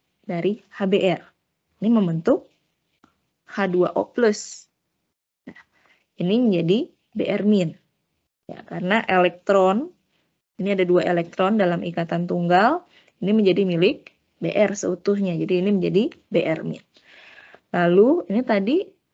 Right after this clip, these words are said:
mirip ya dengan yang, eh, eliminasi. Ini gugus pergi yang baik. Untuk menstabilkan ini, ini lepas sebagai H dua O. Akibatnya, ini kekurangan elektron. Ini menjadi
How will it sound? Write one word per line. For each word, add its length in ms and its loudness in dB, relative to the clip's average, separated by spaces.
mirip 320 0
ya 160 -4
dengan 400 -2
yang, 480 -2
eh, 160 0
eliminasi. 640 -2
Ini 160 2
gugus 320 -2
pergi 320 -2
yang 160 -2
baik. 320 -4
Untuk 240 -2
menstabilkan 800 0
ini, 480 -2
ini 160 -2
lepas 400 -4
sebagai 480 0
H 240 -8
dua 240 2
O. 320 -6
Akibatnya, 880 0
ini 160 -4
kekurangan 480 -2
elektron. 560 -4
Ini 160 -2
menjadi 560 0